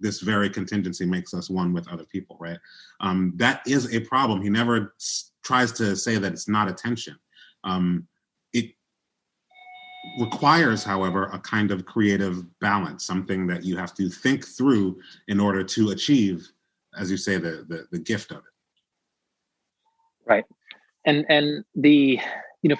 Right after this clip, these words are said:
Speaker 2: it's interesting, uh, you, you might be able to hear, uh, my baby, uh, in the <laughs> background, who is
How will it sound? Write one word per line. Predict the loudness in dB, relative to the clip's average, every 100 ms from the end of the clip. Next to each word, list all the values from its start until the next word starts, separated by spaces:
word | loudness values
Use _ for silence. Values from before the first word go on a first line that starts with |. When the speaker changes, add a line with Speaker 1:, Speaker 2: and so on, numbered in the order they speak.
| 0
Speaker 2:
it's | 2 2 0 -6 -14 _ _ 4
interesting, | 6 4 2 2 2 -2 _ _
uh, | 0
you, | 4 4
you | 4 4
might | 4 4
be |
able | 4 2
to |
hear, | 4 4 4 2 -4 -6
uh, | -4
my | 2 2
baby, | 2 2 0 -2 -8 _ _ _ -2
uh, | 0
in | 2
the | 2
<laughs> |
background, | 2 2 0 0 -2 -4 -2 0 2 4 2 4
who | 4 6
is | 4 2